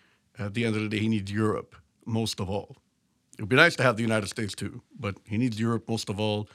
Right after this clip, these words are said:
and he needs the Gulf Arab money. A-, and if he doesn't have those two things, and I think the Caesar bill you mentioned is one step further away from those things, I think the place is going to be completely dysfunctional. So I don't see a new dawn. Uh,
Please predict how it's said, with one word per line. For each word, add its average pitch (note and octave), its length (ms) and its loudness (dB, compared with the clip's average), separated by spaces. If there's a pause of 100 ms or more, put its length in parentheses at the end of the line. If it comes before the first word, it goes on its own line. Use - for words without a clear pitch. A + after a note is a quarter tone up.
(200)
and G#2+ 120 -6
he G#2 60 0
needs G#2 260 -2
the - 80 -8
Gulf G2+ 340 -2
Arab G#2 400 -2
money. F#2+ 300 -6 (800)
A-, - 20 -6
and G2 320 -2
if F#2+ 100 -4
he G#2+ 80 -2
doesn't A2+ 260 0
have B2 200 2
those A2 180 -2
two - 140 -6
things, G#2 400 -2
and F#2+ 220 -6 (240)
I G#2+ 80 -10
think G#2 160 -10
the G#2+ 80 -8
Caesar A2 320 -2
bill G#2+ 200 -2
you G#2+ 100 -2
mentioned G#2 360 -2
is F#2+ 80 -4
one G#2 220 0
step G#2 320 -4
further G#2 340 -4
away G#2 240 0
from A#2 200 -4
those G#2+ 180 -4
things, A#2 440 -4 (580)
I A2 120 0
think A2+ 200 -2
the G#2 80 -6
place A#2+ 280 -2
is G#2 120 -6
going G#2+ 180 -2
to G#2 80 -2
be G#2+ 420 0
completely A2 440 -2
dysfunctional. G#2 640 -2 (460)
So F#2+ 200 -4
I G#2 40 -2
don't A2+ 200 0
see A#2+ 180 0
a G#2 40 4
new G2+ 160 2
dawn. B2 520 4 (540)
Uh, F#2+ 500 -2